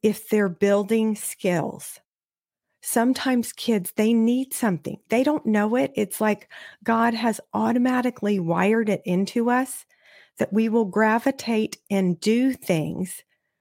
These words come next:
when we are trying to build a particular skill. We need this ability to do this, to build on. And so maybe it's sequencing. Maybe your child's learning up these same three cars, but he lines them up in the same order.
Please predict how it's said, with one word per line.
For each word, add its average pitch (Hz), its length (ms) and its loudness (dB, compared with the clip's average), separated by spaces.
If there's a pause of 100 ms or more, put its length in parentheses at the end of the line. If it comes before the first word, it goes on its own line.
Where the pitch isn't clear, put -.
(220)
when 196 200 2
we 220 280 0
are 202 140 0
trying 220 540 -2
to 214 240 -4
build 170 580 0
a 175 60 -2
particular 196 680 -2
skill. - 460 -2 (300)
We 247 180 4
need 262 380 2
this 233 220 -2
ability 196 580 2
to - 160 -10
do 175 200 2
this, 240 420 0
to 190 140 -4
build 175 320 0
on. 262 380 0 (640)
And 180 160 0
so 190 220 2
maybe 208 400 0
it's 240 200 -2
sequencing. 214 880 -2 (400)
Maybe 214 280 2
your 233 200 2
child's 233 380 0
learning 220 380 2
up - 140 -4
these 160 220 -2
same 190 340 2
three 233 260 0
cars, 226 420 -2
but 175 160 -2
he 190 140 0
lines 220 320 0
them 240 100 0
up 233 180 -2
in 214 80 0
the 208 80 0
same 214 540 -2
order. 202 500 0